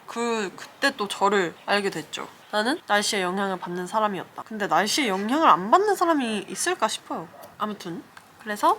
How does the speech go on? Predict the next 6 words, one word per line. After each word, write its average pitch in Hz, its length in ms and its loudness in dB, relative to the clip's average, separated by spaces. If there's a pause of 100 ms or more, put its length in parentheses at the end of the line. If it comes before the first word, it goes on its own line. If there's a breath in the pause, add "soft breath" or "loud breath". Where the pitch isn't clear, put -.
한 311 260 0
달만 311 380 8
살기로 294 880 0
하고 277 300 0
왔던 226 420 0 (220)
골드코스트에 220 720 -4